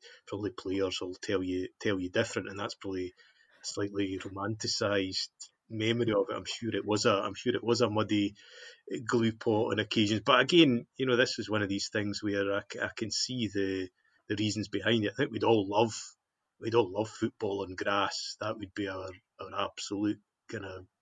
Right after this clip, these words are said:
perfect grass pitch. But the, the reality was that that was getting harder and harder to do, and there was, there was money there to, um, to, to upgrade, well, or upgrade, replace the pitch, eh, with a, whatever it is now, I don't know,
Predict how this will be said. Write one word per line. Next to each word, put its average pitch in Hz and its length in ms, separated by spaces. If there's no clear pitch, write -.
perfect 110 440
grass 98 260
pitch. 127 260
But 110 240
the, 107 240
the 104 140
reality 104 800
was 101 180
that 98 100
that 104 180
was 101 120
getting 110 200
harder 98 360
and 92 120
harder 98 360
to - 120
do, 101 180
and 95 100
there 90 60
was, 92 260
there 95 80
was 92 140
money 107 260
there 98 380
to, 95 420
um, 92 420
to, 95 320
to 98 140
upgrade, 101 640
well, 90 160
or 90 180
upgrade, - 360
replace 95 480
the 101 80
pitch, - 460
eh, 92 260
with 90 120
a, 90 440
whatever 98 360
it 98 100
is 92 140
now, 98 180
I 92 40
don't 92 160
know, 92 140